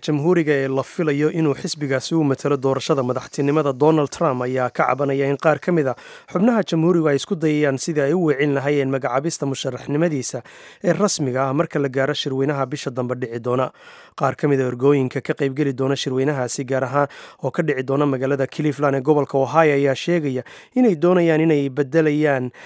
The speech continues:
inay beddelaan sharciyada xisbiga ee muddada badanba lagu dhaqmeeyey, kuwaas oo oggolaanayay in ergooyinku ay u codeeyaan qof aan ahayn Donald Trump, oo isagu ka soo dhex baxay dhammaan lix iyo toban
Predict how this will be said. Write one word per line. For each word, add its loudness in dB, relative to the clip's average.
inay 4
beddelaan 0
sharciyada -2
xisbiga -4
ee 0
muddada -2
badanba 0
lagu 0
dhaqmeeyey, -2
kuwaas -2
oo 2
oggolaanayay 0
in 4
ergooyinku 2
ay 0
u 0
codeeyaan 0
qof 2
aan -2
ahayn -2
Donald 0
Trump, -2
oo -4
isagu -4
ka -6
soo -2
dhex -10
baxay -6
dhammaan 0
lix -8
iyo -2
toban -4